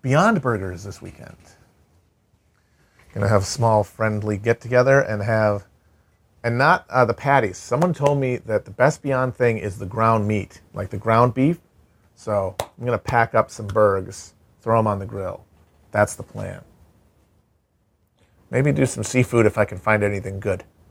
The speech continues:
If Sterner, I, if Sterner makes people and prim, then,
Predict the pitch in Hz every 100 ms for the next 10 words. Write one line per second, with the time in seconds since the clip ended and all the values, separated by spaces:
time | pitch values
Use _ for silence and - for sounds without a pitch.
0 | _ _ _ _ _ _ _ _ _ _
1 | _ _ _ _ _ _ _ _ _ _
2 | _ _ _ _ - - - _ _ _
3 | _ _ _ _ - - - 214 226 196
4 | 156 127 _ 135 - - 220 180 143 -
5 | 135 117 127 139 127 113 101 104 107 127
6 | 123